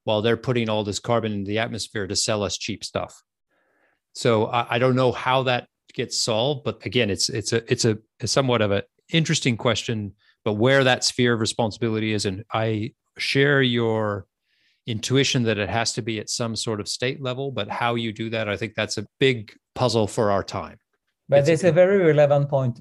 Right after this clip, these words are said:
Speaker 2: Matt.
Speaker 1: Yeah.
Speaker 2: You know, w-, when you source a product today, you have the obligation to put ingredients list on the product, you know, so from
Speaker 1: Yeah.
Speaker 2: f-, food or whatever, cosmetics, whatever, you, you need to communicate and to display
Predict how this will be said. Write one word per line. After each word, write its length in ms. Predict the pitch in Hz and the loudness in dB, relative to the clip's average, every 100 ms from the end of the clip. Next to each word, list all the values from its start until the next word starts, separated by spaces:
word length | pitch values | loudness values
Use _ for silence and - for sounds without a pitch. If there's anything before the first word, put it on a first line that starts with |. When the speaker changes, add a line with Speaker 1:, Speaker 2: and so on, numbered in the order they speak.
| 117 | -6
Speaker 2:
Matt. 260 | 110 107 | -6 -6
Speaker 1:
Yeah. 200 | 95 113 139 | -6 -6 -2
Speaker 2:
You 120 | 175 | 4
know, 180 | 208 - - - - _ | 4 4 -2 -20 -20 _
w-, 220 | 151 170 | -12 -4
when 200 | 175 180 | 2 4
you 100 | 165 | 4
source 320 | 151 247 285 | 0 0 0
a 40 | 170 | 0
product 380 | - 147 151 - | 2 4 2 -2
today, 480 | 123 110 127 151 - | -2 0 0 -2 -4
you 160 | 117 | -4
have 300 | 123 143 151 | 2 4 4
the 120 | 135 - | 0 -2
obligation 800 | 135 131 127 143 175 - 127 123 | 0 0 2 2 2 0 0 0
to 120 | - | -2
put 340 | 127 - 135 131 | -4 -2 -4 -4
ingredients 1040 | 143 139 131 165 165 117 104 104 - - - - | 0 0 4 4 4 0 -2 -4 -6 -8 -10 -4
list 600 | 131 175 127 - - - _ | 0 2 0 -6 -16 -20 _
on 120 | 135 127 | -4 -2
the 80 | |
product, 640 | 123 - 127 113 - - 127 | -2 -2 -2 -2 -6 -14 -16
you 80 | |
know, 240 | 113 - - | -12 -12 -14
so 420 | - - 123 123 - | -14 -8 -6 -6 -8
from 180 | - 117 | -6 -2
Speaker 1:
Yeah. 100 | 113 | -2
Speaker 2:
f-, 160 | - - - - - | -6 -14 -20 -20 -2
food 480 | - 151 143 147 - | 4 4 4 2 -4
or 120 | 107 | -2
whatever, 340 | 123 131 123 131 | 0 0 0 -2
cosmetics, 640 | 123 - 147 151 147 - - | -4 -2 -2 -2 -4 -8 -12
whatever, 500 | 120 123 143 165 156 - - - - | -10 -6 -4 -2 -4 -10 -20 -20 -20
you, 260 | - 123 131 | -10 -6 -4
you 160 | 127 | -2
need 200 | 123 151 | 0 0
to 80 | 156 | -2
communicate 640 | 143 135 127 127 127 170 151 | 0 2 4 4 2 0 0
and 120 | 131 | 0
to 80 | 120 | 0
display 760 | 127 123 - 156 185 131 233 | -2 -4 0 4 6 4 -2